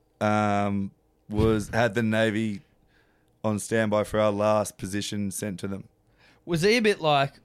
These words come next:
Speaker 2: when you arrived with the boat completely fucked, like, "What the hell happened here, guys? I thought you were meant to be bringing this boat to us, and you've brought it in this," like, do you know what I mean? Is there anything, like, obviously already be angry at the skipper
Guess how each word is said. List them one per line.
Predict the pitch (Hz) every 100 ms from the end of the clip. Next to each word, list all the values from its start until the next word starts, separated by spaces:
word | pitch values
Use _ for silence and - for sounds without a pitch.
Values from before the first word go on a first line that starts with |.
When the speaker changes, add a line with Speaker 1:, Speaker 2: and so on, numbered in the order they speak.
| _
Speaker 2:
when | 147 147
you | 147
arrived | 135 131 127 127 131 123
with | 127
the | 123
boat | 107 117 117
completely | - 120 113 127 101 117
fucked, | - - - 127 110 -
like, | 120 123 123 - - - - _ _ _ _ _ _
"What | - 233
the | 214
hell | 208 180
happened | 151 139
here, | 143 190 160
guys? | 117 156 208 - _ _ _ -
I | 151
thought | 196 185 165
you | 156
were | 143 135 131 127
meant | 139 127
to | 135
be | 127
bringing | 120 135 131
this | 123
boat | 117 123 156
to | 147 117
us, | 135 170 - -
and | 127 127
you've | 123 117 -
brought | 123 135 131
it | 127
in | 120
this," | 117 - 117
like, | 123 123
do | 147
you |
know | 135
what |
I | 175
mean? |
Is | 147
there | 165
anything, | 151 147
like, | 131
obviously | 165 165 151 143 127 117 - - _ -
already | 165 165
be | 151 147
angry | 151 143
at | 139
the | 123
skipper | - 147 196